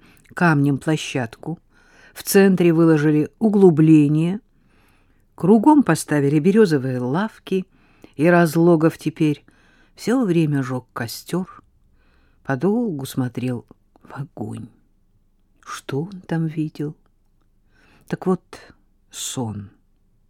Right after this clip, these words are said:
И как будто гости приехали. Приятные, лёгкие.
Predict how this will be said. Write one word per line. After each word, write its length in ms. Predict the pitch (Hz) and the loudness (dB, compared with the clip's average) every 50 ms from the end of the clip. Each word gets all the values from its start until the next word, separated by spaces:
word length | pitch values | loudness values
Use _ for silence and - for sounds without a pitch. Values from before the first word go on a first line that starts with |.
| _ _ _ _ _ _ _ _ _ _ _ _ _ | _ _ _ _ _ _ _ _ _ _ _ _ _
И 80 | - 165 | -6 -2
как 180 | - 220 196 | 0 0 0
будто 280 | 185 254 - - - 247 | 0 -2 -4 -2 -4 -6
гости 420 | - - 147 131 123 - - - | -6 -6 -6 -6 -6 -8 -12 -20
приехали. 800 | - - 131 127 120 113 113 113 - - - 120 123 123 107 107 _ _ _ _ _ _ _ _ _ _ _ _ _ | -16 -12 -10 -8 -8 -8 -10 -12 -14 -14 -16 -16 -16 -16 -16 -18 _ _ _ _ _ _ _ _ _ _ _ _ _
Приятные, 760 | - 165 170 165 214 233 240 208 - _ - 123 120 110 113 | -8 -6 -4 -4 -4 -4 -6 -10 -14 _ -10 -10 -8 -8 -8
лёгкие. 840 | 120 135 143 131 113 101 - _ _ _ - - 113 104 104 - | -6 -6 -6 -6 -6 -10 -14 _ _ _ -20 -20 -20 -20 -20 -20